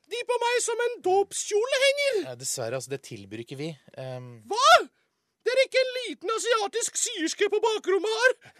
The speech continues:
Speaker 1: <laughs>
Speaker 2: Nei, d-, dessverre, det har vi ikke.
Speaker 1: Hmm, da jeg i mine egne hender saken ta, og en symaskin meg kjøpe. Jeg i håndarbeidet svært tilfredsstillende i karakter på realskolen fikk.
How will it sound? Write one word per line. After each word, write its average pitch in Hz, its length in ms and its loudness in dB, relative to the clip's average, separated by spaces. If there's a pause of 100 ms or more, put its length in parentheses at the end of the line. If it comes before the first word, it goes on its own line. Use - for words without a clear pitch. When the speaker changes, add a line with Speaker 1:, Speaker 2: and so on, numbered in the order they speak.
(200)
Speaker 1:
<laughs> - 420 -12
Speaker 2:
Nei, 123 260 -12
d-, 117 200 -20
dessverre, 120 460 -12
det 120 120 -12
har 107 120 -10
vi 92 120 -16
ikke. 131 220 -20
Speaker 1:
Hmm, 508 960 0 (440)
da 480 100 6
jeg 480 320 8
i 480 120 0
mine 466 340 4
egne 480 320 4
hender 494 300 2
saken 480 400 -4
ta, 453 160 -4 (300)
og 427 160 6
en 440 140 4
symaskin 359 600 -6
meg 539 200 4
kjøpe. 523 380 4 (500)
Jeg 453 260 2
i 466 100 2
håndarbeidet 403 720 2 (140)
svært 453 500 -2
tilfredsstillende 415 760 0
i 440 120 6
karakter 415 520 2
på 427 120 0
realskolen 440 760 0
fikk. 587 360 -4